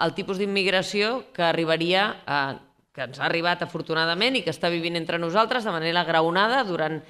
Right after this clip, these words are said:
deu anys a Catalunya, que en va arribar un milió. Quan parles de l'opinió publicada, jo estava mirant enrere i pensava, eh, fa deu anys, quan nosaltres vam viure l'onada migratòria, que ens va arribar, evidentment, de l'Àfrica, de Romania, etcètera, i de Sud-amèrica,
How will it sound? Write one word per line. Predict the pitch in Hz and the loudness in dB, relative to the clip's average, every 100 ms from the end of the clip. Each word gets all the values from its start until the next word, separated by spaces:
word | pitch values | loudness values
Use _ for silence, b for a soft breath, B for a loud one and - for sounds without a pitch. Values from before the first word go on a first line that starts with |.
| B B | B B
deu | 151 185 185 | 4 6 6
anys | 190 233 247 - | 4 2 -4 -4
a | 160 | -2
Catalunya, | 170 165 180 220 269 | 0 0 0 0 0
que | 254 | -2
en | 170 | 0
va | 165 | 0
arribar | 165 160 | 0 -2
un | 160 | -2
milió. | 147 135 135 | -4 -6 -4
Quan | 165 165 | -4 0
parles | 214 262 226 | 0 0 0
de | 226 | -2
l'opinió | 196 185 185 | 0 -2 -4
publicada, | 175 180 160 151 139 139 B B B - | -4 -6 -2 -2 -2 -6 B B B -2
jo | |
estava | 190 233 220 | 0 2 2
mirant | 220 214 208 | 2 0 0
enrere | 196 214 226 | -2 -2 -2
i | |
pensava, | 202 175 - 147 131 135 b b b b - | -2 -4 -4 -6 -6 -10 b b b b -2
eh, | 165 165 - | 2 2 0
fa | - 226 | 2 4
deu | 247 247 185 196 | 4 2 0 2
anys, | 190 233 - | 2 2 -4
quan | 202 | -2
nosaltres | 170 185 185 | 0 -2 0
vam | 185 175 | -2 0
viure | 170 165 | -2 2
l'onada | 156 160 170 170 | 2 2 0 0
migratòria, | 165 160 156 208 233 247 | 0 0 0 0 0 0
que | 196 | -2
ens | 139 | -4
va | 139 | -6
arribar, | 147 151 151 | -4 -4 -2
evidentment, | 156 151 151 151 | -4 -4 -4 -4
de | 151 156 | -2 0
l'Àfrica, | 196 214 240 226 | 0 -2 -4 -2
de | 196 160 | 0 -2
Romania, | 156 160 190 233 233 190 | -2 -2 -2 -2 0 -2
etcètera, | 170 185 226 269 - B B B | -2 -2 0 0 -2 B B B
i | 139 | -6
de | 139 | -6
Sud-amèrica, | 135 156 156 165 139 139 139 | -4 -4 -2 0 -2 -4 -10